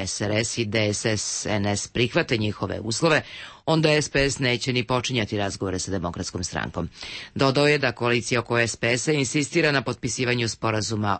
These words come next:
o stabilizaciji. Pregovori radikala, socijalista i narodnjačke koalicije o formiranju zajedničke vlade na najvišem nivou trebalo bi da budu nastavljeni danas. Zamenik predsednika Socijalističke partije Srbije Žarko Obradović izjavio je za Radio Televiziju Srbije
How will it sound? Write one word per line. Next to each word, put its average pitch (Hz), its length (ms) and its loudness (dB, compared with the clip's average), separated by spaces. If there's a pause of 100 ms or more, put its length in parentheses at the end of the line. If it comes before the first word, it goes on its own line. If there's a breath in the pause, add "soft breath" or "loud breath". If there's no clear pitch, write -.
o 101 500 2
stabilizaciji. 73 1040 -4 (680 loud breath)
Pregovori 185 380 6
radikala, 170 500 2
socijalista 175 840 0
i 165 140 2
narodnjačke 131 580 -2
koalicije 139 580 0
o 147 80 2
formiranju 131 600 0
zajedničke 123 580 0
vlade 123 360 2
na 139 80 0
najvišem 123 480 0
nivou 110 400 0
trebalo 131 360 0
bi 131 100 0
da 131 60 0
budu 123 200 -2
nastavljeni 104 520 -4
danas. - 500 -6 (440 loud breath)
Zamenik 135 380 2
predsednika 139 480 0
Socijalističke 135 600 -2
partije 131 360 0
Srbije 135 340 0
Žarko 143 340 0
Obradović 135 680 0
izjavio 110 600 0
je 135 120 4
za 120 180 0
Radio 117 280 -2
Televiziju 131 480 0
Srbije 165 360 2